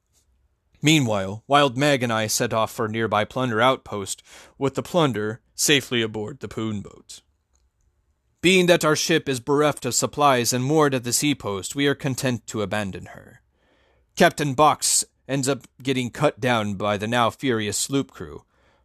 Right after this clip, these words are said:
Fuzzball himself remains tucked, while myself and Meg get to the outpost, only to run into our ally who is also at the, at the post. He sets to helping us cash in the trove for another twenty thousand.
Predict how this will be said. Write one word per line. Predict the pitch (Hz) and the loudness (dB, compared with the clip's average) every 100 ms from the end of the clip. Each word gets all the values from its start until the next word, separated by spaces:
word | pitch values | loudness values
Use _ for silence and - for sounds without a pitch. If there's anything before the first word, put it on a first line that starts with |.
| _ | _
Fuzzball | 156 147 110 113 104 104 117 | 2 4 2 -2 -2 -6 -8
himself | 120 110 - 123 107 | -6 -2 0 0 0
remains | 117 110 107 - | -2 -2 -2 -4
tucked, | - 127 - - - _ - | -2 -4 -6 -18 -20 _ -2
while | 123 117 | 2 2
myself | 120 - 151 139 | 2 4 4 2
and | 131 120 | 0 -2
Meg | 135 120 107 | 0 0 -4
get | 113 120 | -8 -8
to | - | -6
the | 117 | 0
outpost, | 131 127 - 101 87 - - _ - | 2 2 -2 -10 -10 -12 -14 _ -4
only | 131 143 | 0 0
to | - | 0
run | 135 135 | 0 2
into | 131 131 - 120 | 0 -2 -2 0
our | 113 113 | 0 2
ally | 170 151 110 104 | 2 2 0 -4
who | 101 123 | -2 -2
is | 117 | 2
also | 143 135 - 107 101 | 2 2 0 -4 -6
at | - | -8
the, | 95 92 - - | -10 -10 -12 -14
at | 104 | -14
the | 98 | -14
post. | - 71 - - - _ _ _ _ _ _ _ _ _ _ - | -16 -16 -12 -12 -12 _ _ _ _ _ _ _ _ _ _ 0
He | 175 | 4
sets | 175 214 - | 4 4 2
to | 151 | 0
helping | 160 156 151 | 2 2 2
us | 143 - | 0 0
cash | 151 135 - | 0 -2 -2
in | 135 123 | -4 -4
the | 117 | -4
trove | - 135 110 | -2 0 0
for | - 107 | 0 0
another | 113 107 90 | 0 -4 -6
twenty | - 110 - | -8 -10 -8
thousand. | 87 95 87 - 50 - | -10 -8 -8 -8 -12 -20